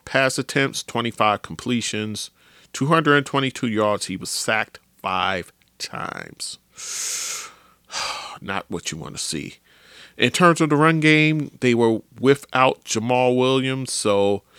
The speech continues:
DeAndre Swift, twelve rushes for him, twenty-seven yards, and he caught five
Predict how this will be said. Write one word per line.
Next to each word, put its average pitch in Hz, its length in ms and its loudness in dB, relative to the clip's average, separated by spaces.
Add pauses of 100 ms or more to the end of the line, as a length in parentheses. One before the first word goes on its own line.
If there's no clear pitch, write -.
(240)
DeAndre 107 520 2
Swift, - 800 2 (800)
twelve 127 640 6
rushes 117 360 0
for 101 120 -2
him, 123 280 -2
twenty-seven 104 640 -4
yards, 107 600 0 (520)
and 98 140 -6
he 104 100 -6
caught - 300 0
five 107 340 2